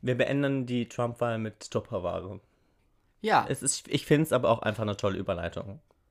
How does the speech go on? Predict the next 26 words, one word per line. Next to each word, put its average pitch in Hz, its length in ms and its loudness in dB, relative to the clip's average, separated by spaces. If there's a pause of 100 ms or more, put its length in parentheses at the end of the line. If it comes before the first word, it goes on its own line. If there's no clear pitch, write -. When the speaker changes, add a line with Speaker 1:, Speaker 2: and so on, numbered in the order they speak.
(480)
Speaker 2:
Zu - 240 -10
Tupperware? 120 760 -8
Speaker 1:
Ja. 104 240 -2 (560)
Speaker 2:
Möchtest 120 320 -10
du 123 40 -10
über 117 120 -6
Tupperware 117 400 -4
Speaker 1:
Nein. 127 340 2
Speaker 2:
sprechen? - 120 -10
Nein. - 260 4 (680)
Speaker 1:
<laughs> - 840 -20
Aber, 120 300 4 (1700)
mm, 107 80 -10 (180)
mm, 98 220 -12 (840)
irgendwie, 123 400 -2 (480)
ich - 180 -14
muss 117 260 -6
auf - 140 -8
jeden 113 120 -6
Fall 113 100 -6
neue 104 180 -4
Tupperware 98 480 -10
kaufen - 320 -10
oder 107 180 -4
irgendwas 117 300 -4
Neues 107 400 -6